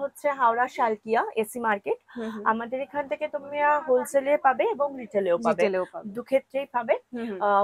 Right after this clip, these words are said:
Speaker 1: হোলসেলের জন্য একটাই, আহ, হচ্ছে কন্ডিশন, সেটা হচ্ছে মিনিমাম টোয়েন্টি পিসেস পারচেজ করতে হবে।
Speaker 2: যেখান থেকে খুশি,
Speaker 1: যেখান
Speaker 2: যেভাবে
Speaker 1: থেকে
Speaker 2: খুশি
Speaker 1: খুশি,
Speaker 2: নিতে পারো।
Speaker 1: যেভাবে খুশি নিতে পারো। সেখানে মিক্স আপ করে তুমি টোয়েন্টি পিসেস নিতে হবে।
Speaker 2: হুম,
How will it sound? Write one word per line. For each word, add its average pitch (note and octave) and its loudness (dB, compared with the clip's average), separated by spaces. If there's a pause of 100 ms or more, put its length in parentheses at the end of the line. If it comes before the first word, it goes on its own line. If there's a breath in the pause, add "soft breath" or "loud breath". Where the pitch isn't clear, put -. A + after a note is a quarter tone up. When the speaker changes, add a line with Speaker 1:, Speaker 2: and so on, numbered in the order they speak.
Speaker 1:
হোলসেলের B3 0
জন্য D4 2 (340)
একটাই, C#4+ 2 (200)
আহ, G#3+ 8 (100)
হচ্ছে A3+ -6 (140)
কন্ডিশন, A3 -4 (100)
সেটা B3+ -2
হচ্ছে B3 -2 (100)
মিনিমাম C4+ -2 (120)
টোয়েন্টি C#4 -4
পিসেস D4 -8 (180)
পারচেজ G#3 2 (120)
করতে G3+ 0
হবে। G3 2 (460 soft breath)
Speaker 2:
যেখান D#4 2
থেকে E4 0 (100)
খুশি, D#4+ 0
Speaker 1:
যেখান A3+ 2
Speaker 2:
যেভাবে D4+ 6
Speaker 1:
থেকে C4+ 2
Speaker 2:
খুশি C4+ 0
Speaker 1:
খুশি, G3+ 0
Speaker 2:
নিতে - -2
পারো। - 0
Speaker 1:
যেভাবে G#3 0
খুশি G#3+ -10
নিতে G#3+ -10
পারো। A3+ 4 (480 loud breath)
সেখানে B3 -2 (120)
মিক্স B3 -6 (100)
আপ B3+ 0 (100)
করে C4+ 0
তুমি C4 -4
টোয়েন্টি A3+ -2
পিসেস A3 -6 (100)
নিতে G#3+ -6
হবে। A3+ 0 (160)
Speaker 2:
হুম, A3+ -8